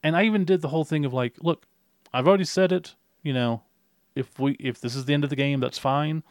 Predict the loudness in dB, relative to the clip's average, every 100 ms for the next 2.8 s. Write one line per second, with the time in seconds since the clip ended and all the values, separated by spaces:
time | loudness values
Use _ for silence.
0 | _ _ _ -4 0 0 0 -4 -2 -2
1 | -2 -4 -4 -2 0 -2 -2 -6 -6 -8
2 | -14 -16 -14 -12 -4 0 0 -2